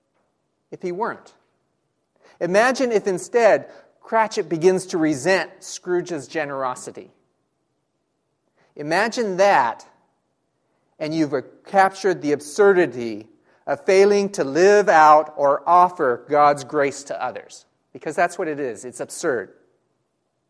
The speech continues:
"You leave me no choice," God tells us, "but to raise your salary. Now come, let's go celebrate and enjoy ourselves."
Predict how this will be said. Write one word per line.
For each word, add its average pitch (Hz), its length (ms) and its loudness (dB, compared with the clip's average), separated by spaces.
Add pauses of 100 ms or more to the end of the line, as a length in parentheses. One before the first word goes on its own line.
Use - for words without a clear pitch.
(320)
"You 202 140 0
leave 254 180 2
me 240 140 0
no 233 160 2
choice," 269 460 2
God 151 320 6
tells 160 300 4
us, 196 140 0
"but 190 180 -2
to 208 100 0
raise 226 340 4
your 240 100 2
salary. 170 640 2 (320)
Now 220 180 4
come, 226 320 4
let's 240 220 2
go 262 140 4
celebrate 196 640 2
and 180 100 -4
enjoy 208 420 2
ourselves." 143 720 4